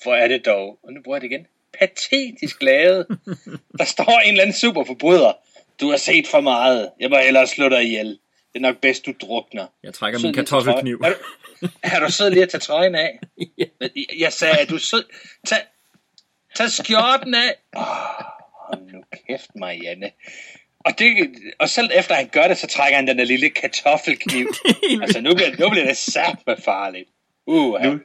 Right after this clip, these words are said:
Speaker 3: nu skal Sam
Speaker 1: Ja.
Speaker 3: skraldes.
Speaker 2: Det er der i navnet
Speaker 1: Ja.
Speaker 2: kartoffelwestern, det kommer fra.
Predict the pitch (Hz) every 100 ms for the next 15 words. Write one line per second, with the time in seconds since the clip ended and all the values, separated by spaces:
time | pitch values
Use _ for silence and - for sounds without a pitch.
0 | _ _ _ _ - 151 120 - 113 -
1 | 117 120 - 101 113 101 - _ - 113
2 | 123 139 120 117 113 107 127 127 131 110
3 | 107 117 104 104 113 107 113 117